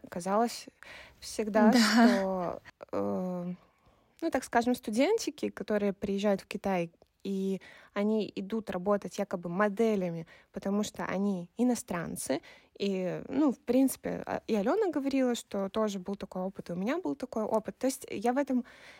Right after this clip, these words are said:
Speaker 1: э, честно говоря, ничего плохого не вижу. Э, главное, ну, когда, знаете, вот эти вот ребята, которые, ну, реально не модели, но они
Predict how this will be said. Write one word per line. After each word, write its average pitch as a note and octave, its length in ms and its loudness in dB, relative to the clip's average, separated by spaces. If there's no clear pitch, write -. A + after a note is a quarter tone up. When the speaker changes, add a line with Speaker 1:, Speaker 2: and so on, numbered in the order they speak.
Speaker 1:
э, G#3 140 0
честно C4+ 260 0
говоря, B3+ 220 4
ничего B3+ 180 0
плохого B3 320 0
не B3 160 4
вижу. D4+ 400 2
Э, G3+ 340 -2
главное, B3 760 4
ну, A3+ 200 0
когда, A3 600 2
знаете, B3 300 2
вот A3 100 -4
эти A3 200 -4
вот G3+ 280 0
ребята, G#3+ 560 0
которые, F#3 680 -4
ну, G3 200 0
реально G3+ 340 2
не F#3+ 220 2
модели, G3 600 2
но F3 120 0
они F#3 340 0